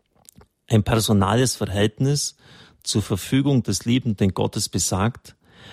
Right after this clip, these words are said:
nähert sich der Begriff des Gehorsams auch in diesem weitesten Sinn, und zwar auch im Heiligen, Sinn der Heiligen Schrift, dem Gehorsam im eigentlichen und strikten Sinn. Also, dass man's als Wille Gottes annimmt, als Verfügung, zumindest hat es ja zugelassen.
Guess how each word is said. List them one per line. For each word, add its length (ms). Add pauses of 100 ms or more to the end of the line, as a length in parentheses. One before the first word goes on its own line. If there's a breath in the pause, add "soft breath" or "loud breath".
(140 loud breath)
nähert 400
sich 220
der 100
Begriff 420
des 220
Gehorsams 640
auch 140
in 100
diesem 380
weitesten 500
Sinn, 320
und 140
zwar 220
auch 60
im 140
Heiligen, 380
Sinn 220
der 120
Heiligen 260
Schrift, 440 (640 loud breath)
dem 100
Gehorsam 600
im 140
eigentlichen 560
und 140
strikten 500
Sinn. 400 (1120 loud breath)
Also, 180
dass 180
man's 440 (280)
als 200
Wille 180
Gottes 460
annimmt, 440
als 120
Verfügung, 600
zumindest 400
hat 140
es 120
ja 100
zugelassen. 720